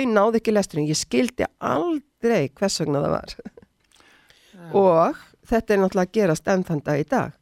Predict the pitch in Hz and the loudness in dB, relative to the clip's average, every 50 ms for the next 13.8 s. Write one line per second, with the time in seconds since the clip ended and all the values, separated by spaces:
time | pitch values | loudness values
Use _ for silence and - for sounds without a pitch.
0 | _ _ - 185 175 151 - 165 165 - _ _ - - 190 202 196 196 226 226 | _ _ -20 -20 -20 -20 -20 -20 -20 -20 _ _ -6 -4 -2 -2 0 2 2 2
1 | 226 262 277 247 220 202 - - 269 262 - - 202 220 220 214 196 208 185 180 | 2 2 2 2 0 0 0 -2 -4 -4 -2 -2 -2 0 0 0 0 0 0 0
2 | - - 233 226 214 214 226 220 196 151 - 151 147 160 143 185 208 - - 247 | 0 0 0 0 2 0 2 2 0 0 -2 -4 -4 -4 -4 -4 -2 -2 -2 -2
3 | 247 247 254 254 247 220 - 190 190 208 - _ _ _ - 240 233 240 - - | -2 0 0 -2 -2 -2 0 0 -2 -2 -2 _ _ _ -2 -2 -2 -2 -4 -4
4 | 160 139 - - _ - 180 185 - - 175 160 - _ _ - 139 131 127 _ | -4 -4 -4 -8 _ -10 -10 -8 -6 -4 -6 -6 -6 _ _ -14 -14 -14 -14 _
5 | _ _ _ 196 202 180 170 151 147 165 _ _ _ _ _ - - - - 196 | _ _ _ -8 -6 -6 -6 -6 -8 -12 _ _ _ _ _ -20 -20 -16 -12 -8
6 | 185 196 196 190 185 185 190 190 185 180 185 - 185 170 170 - - - - - | -4 -4 -2 -4 -4 -6 -8 -10 -10 -10 -8 -6 -8 -8 -8 -10 -20 -20 -14 -6
7 | - 175 185 180 185 175 - - - 185 175 165 - - - _ _ - 214 220 | -2 0 0 0 0 -4 -6 -6 -6 -6 -6 -6 -10 -16 -18 _ _ -2 -2 0
8 | 202 190 180 170 170 - - 180 175 - 175 202 196 - 208 190 180 170 170 175 | 0 0 -2 -4 -6 -8 -8 -8 -6 -4 -4 -4 -4 -4 -6 -6 -6 -6 -6 -8
9 | 214 214 _ - - 185 165 - 214 196 170 175 165 156 - 170 160 156 123 208 | -8 -8 _ -8 -8 -8 -6 -4 -4 -4 -4 -4 -6 -6 -6 -4 -2 0 0 0
10 | 226 202 180 160 151 147 143 - _ - _ _ - - 180 226 262 254 - - | -2 -4 -4 -2 -2 -4 -4 -6 _ -20 _ _ -2 0 0 0 0 -2 -4 -4
11 | 175 147 143 143 139 113 101 131 139 139 123 127 - - - - - - - - | -4 -4 -4 -4 -6 -6 -6 -4 -2 -2 -2 -2 -4 -6 -20 -20 -20 -16 -10 -6
12 | 156 165 180 175 - 160 151 165 208 247 247 233 175 160 156 175 214 - - _ | -6 -6 -6 -4 0 0 2 2 0 -2 -4 -4 -4 -4 -4 -6 -8 -10 -18 _
13 | - 233 214 185 170 170 185 240 277 277 240 156 120 107 - | -8 -4 -4 -4 -4 -4 -6 -6 -6 -6 -6 -6 -6 -8 -8